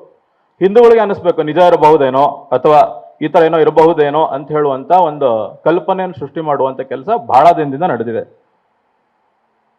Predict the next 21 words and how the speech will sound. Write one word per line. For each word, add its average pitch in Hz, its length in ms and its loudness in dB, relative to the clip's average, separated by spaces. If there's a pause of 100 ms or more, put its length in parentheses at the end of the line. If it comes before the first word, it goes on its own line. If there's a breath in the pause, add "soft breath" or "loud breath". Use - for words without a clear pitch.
(320)
ಈ 214 120 -2
ಎರಡ್ 220 220 4
ಸಾವಿರದ 247 280 4
ಹದಿನಾಲ್ಕರ 202 540 2
ನಂತರ 175 500 2
ಈ 175 220 -2
ದೇಶದಲ್ಲಿ 190 380 -2
ಹಿಂದೂಗಳನ್ನ 170 520 0
ಬಹಳ 143 520 2
ರೀತಿಯಲ್ಲಿ 151 400 -6
ಕರೆಯುವಂಥ 151 480 -4 (600)
ಒಂದು, 139 320 -4 (1300)
ನೀವು 165 180 -6
ಹೇ-, 147 220 -2
ಅಭ್ಯಾಸ 190 420 2
ಅಂತನೂ 190 400 -2
ಹೇಳ್ಬೋದು 196 340 2
ಅಥವಾ 202 180 0
ಒಂದು 160 160 0
ನರೇಟಿವ್ 160 440 2
ಶುರುವಾಗಿದೆ. 117 840 -4